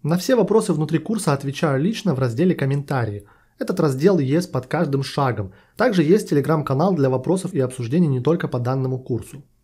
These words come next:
Там можно общаться с другими участниками моего сообщества и лично со мной на любые темы касательно разработки и программирования.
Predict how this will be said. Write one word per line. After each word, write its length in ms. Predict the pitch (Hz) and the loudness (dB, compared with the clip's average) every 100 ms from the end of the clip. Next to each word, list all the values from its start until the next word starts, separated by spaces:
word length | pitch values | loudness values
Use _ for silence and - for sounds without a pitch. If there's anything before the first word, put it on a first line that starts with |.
| _ _ _ - | _ _ _ -4
Там 160 | 247 | 0
можно 220 | 214 170 160 | 2 2 0
общаться 400 | 139 - 180 127 | 0 0 0 0
с 40 | |
другими 340 | 135 156 165 | -2 -2 0
участниками 580 | 131 123 147 - 131 120 | 0 0 -4 -2 -4 -2
моего 240 | 120 123 117 | 0 -2 -2
сообщества 680 | 139 190 214 - - 151 - - _ | 0 0 -2 -8 -8 -8 -8 -20 _
и 80 | 220 | 0
лично 300 | 175 180 156 | 2 2 0
со 140 | - | 0
мной 200 | 127 156 | 0 2
на 80 | 175 | 4
любые 320 | 123 120 175 143 | 2 4 2 2
темы 280 | - 170 | 2 0
касательно 480 | - 117 135 135 127 | 0 -2 -4 -2 -2
разработки 500 | 117 113 110 131 - | -2 -4 -2 -4 -2
и 40 | 120 | -4
программирования. 840 | 117 113 120 127 104 104 101 | -2 -2 -2 -2 -4 -10 -12